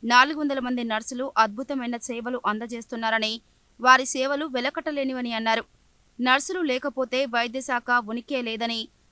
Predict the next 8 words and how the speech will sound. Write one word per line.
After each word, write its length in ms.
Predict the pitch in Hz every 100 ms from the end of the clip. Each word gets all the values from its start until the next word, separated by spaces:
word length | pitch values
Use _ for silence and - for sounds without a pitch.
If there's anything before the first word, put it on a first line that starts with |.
| -
వైద్య 340 | 233 254 220 262
ఆరోగ్య 440 | 214 233 240 240
శాఖ 220 | 240 226 247
నర్సుల 400 | 233 226 226 254
సేవలపైనే 720 | 247 226 226 233 240 233 233 -
ఆధారపడి 720 | 202 220 262 - 233 233 247 _ _ _ _ _ 226
మనగలుగుతోందని 880 | 254 277 302 294 269 247 240 233 233
అన్నారు. 340 | 226 220 226